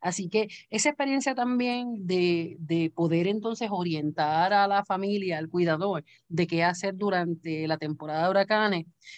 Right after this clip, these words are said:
este escenario en el que, al que nos enfrentamos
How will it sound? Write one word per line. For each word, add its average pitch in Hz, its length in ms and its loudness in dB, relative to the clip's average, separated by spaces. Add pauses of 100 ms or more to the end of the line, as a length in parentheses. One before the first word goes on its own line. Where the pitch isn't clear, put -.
(140)
este 208 240 -4
escenario 214 840 0
en 165 220 0
el 160 240 0
que, 165 320 0
al 160 160 -2
que 175 120 -4
nos 165 120 0
enfrentamos 170 880 -2